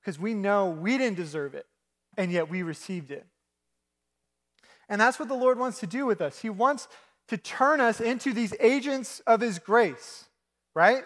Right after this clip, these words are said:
Where we have received it, and it doesn't just stop with us.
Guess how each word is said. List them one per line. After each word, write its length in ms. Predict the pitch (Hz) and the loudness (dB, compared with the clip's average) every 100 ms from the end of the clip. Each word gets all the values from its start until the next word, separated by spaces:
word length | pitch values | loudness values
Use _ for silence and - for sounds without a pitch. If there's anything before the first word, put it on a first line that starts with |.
| - | 4
Where 260 | 226 226 - - _ _ - | 4 4 0 -20 _ _ -10
we 260 | 156 247 320 | 0 4 6
have 200 | 277 262 | 6 6
received 440 | 240 - 208 160 | -4 -4 -4 2
it, 320 | 208 254 - _ _ _ _ _ _ _ | 2 2 -4 _ _ _ _ _ _ _
and 140 | 226 226 | 0 2
it 80 | 202 | 6
doesn't 260 | 269 311 | 4 4
just 200 | 285 - | -4 -6
stop 380 | - 277 339 - | 4 8 8 6
with 160 | 208 160 | -2 -2
us. 380 | 143 - - | -10 -12 -20